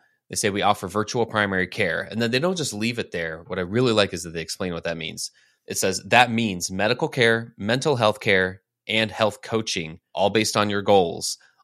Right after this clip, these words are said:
all from your own dedicated team, all at your fingertips." And then they give examples. "From migraines to depression, back pain to diabetes, we're with you at every step." So I think that messaging really clarifies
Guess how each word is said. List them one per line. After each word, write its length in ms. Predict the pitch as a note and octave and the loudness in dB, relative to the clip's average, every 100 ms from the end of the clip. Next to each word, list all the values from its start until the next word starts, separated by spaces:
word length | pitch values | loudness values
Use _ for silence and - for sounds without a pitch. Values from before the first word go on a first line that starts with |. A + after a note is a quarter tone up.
| - | -2
all 180 | G2 A2 | 2 2
from 200 | B2+ B2 | 0 0
your 140 | A2 | 0
own 160 | G#2+ G#2 | 0 4
dedicated 500 | G#2 G2+ A2 G#2+ G#2+ | 2 4 0 0 -2
team, 400 | G2+ E2 E2+ F2 _ _ _ | -4 -4 -8 -12 _ _ _
all 200 | G2+ A2 | 2 2
at 60 | G2+ | 2
your 80 | |
fingertips." 680 | - G#2 E2 - C#2+ - - _ _ _ - | -2 -4 -4 -6 -6 -4 -6 _ _ _ -6
And 100 | G#2+ | -4
then 80 | |
they 60 | G2 | 0
give 140 | F#2+ | -2
examples. 500 | F#2 G#2 G2 E2 - - | 0 0 0 -2 -10 -12
"From 200 | - A2 | -6 -4
migraines 480 | G2 G2+ A2+ A#2+ B2+ | 0 0 0 -2 -2
to 80 | B2+ | -4
depression, 640 | A#2 B2+ C#3 C3+ D#3 C#3+ _ _ | -2 0 0 -2 -6 -8 _ _
back 260 | - F#2+ - | 2 2 2
pain 160 | G#2+ F#2 | -6 -4
to 60 | |
diabetes, 720 | F2 F2 E2+ A#2 B2+ C3 C3+ - - | 0 0 2 0 0 0 -4 -6 -14
we're 260 | G2+ G2 | -6 -4
with 260 | F2+ B2 B2+ | -2 -4 -2
you 140 | C3 | 0
at 120 | F#2+ | 2
every 280 | D#2+ F#2+ F#2 | 0 -4 -4
step." 300 | - - C#2 _ _ _ _ - | -6 -4 -6 _ _ _ _ -8
So 140 | G#2+ | -4
I 80 | F2+ | -2
think 180 | A2 A2+ | -2 -2
that 100 | G#2+ | 0
messaging 480 | G2+ - F#2 F2 F2 | 0 -2 -6 -8 -4
really 240 | G2 F#2+ | -4 -4
clarifies 960 | - G#2 F2+ F2 - E2+ D#2+ D#2+ - | -2 0 0 -2 -6 -4 -4 -4 -6